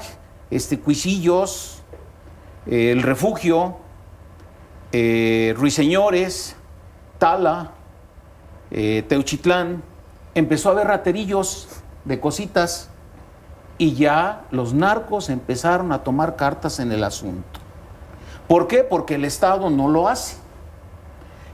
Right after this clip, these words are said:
Y esto va a llegar a la consecuencia de que tarde o temprano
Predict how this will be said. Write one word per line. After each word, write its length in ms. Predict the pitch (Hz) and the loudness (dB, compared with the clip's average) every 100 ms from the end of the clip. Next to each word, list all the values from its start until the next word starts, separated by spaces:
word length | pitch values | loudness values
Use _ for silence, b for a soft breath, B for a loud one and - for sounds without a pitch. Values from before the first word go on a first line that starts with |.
| - | -4
Y 180 | 180 180 | 0 4
esto 320 | 226 247 247 | 4 2 2
va 120 | 202 233 | 4 2
a 60 | |
llegar 340 | 220 185 202 226 | 2 2 2 2
a 100 | 180 | 0
la 160 | 147 | 0
consecuencia 800 | 151 143 175 165 226 220 170 214 | 0 0 0 0 0 0 -2 -2
de 120 | 143 | -2
que 140 | - 110 | -2 -4
tarde 360 | - 151 214 | 0 0 2
o 40 | 240 | 0
temprano 640 | 240 202 202 196 180 | -2 0 0 2 0